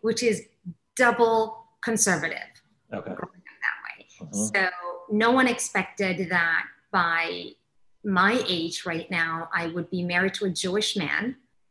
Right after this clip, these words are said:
Speaker 2: Mm.
Speaker 1: um, in Miami,
Speaker 2: <laughs>
Speaker 1: meditating and calling consciousness my religion.
Speaker 2: <laughs>
Speaker 1: So, <laughs> so
Speaker 2: Wow. Yeah. Okay. So
Speaker 1: yeah,
Speaker 2: I knew
Speaker 1: so
Speaker 2: there was
Speaker 1: I had
Speaker 2: an interesting story there. Yeah.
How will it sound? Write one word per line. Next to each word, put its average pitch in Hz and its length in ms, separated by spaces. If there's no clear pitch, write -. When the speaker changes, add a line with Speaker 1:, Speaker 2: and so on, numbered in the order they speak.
Speaker 2:
Mm. 101 200
Speaker 1:
um, 160 180
in 220 180
Miami, 196 840
Speaker 2:
<laughs> - 720
Speaker 1:
meditating 214 1300
and 202 180
calling 214 420
consciousness 202 720
my 185 180
religion. 170 600
Speaker 2:
<laughs> - 40
Speaker 1:
So, 226 140
<laughs> 480 840
so 262 140
Speaker 2:
Wow. 90 440
Yeah. 104 340
Okay. 98 420
So - 40
Speaker 1:
yeah, 240 220
Speaker 2:
I - 20
knew - 60
Speaker 1:
so 127 120
Speaker 2:
there - 100
was - 80
Speaker 1:
I 277 40
had - 40
Speaker 2:
an - 40
interesting 104 160
story 104 300
there. 92 340
Yeah. 92 200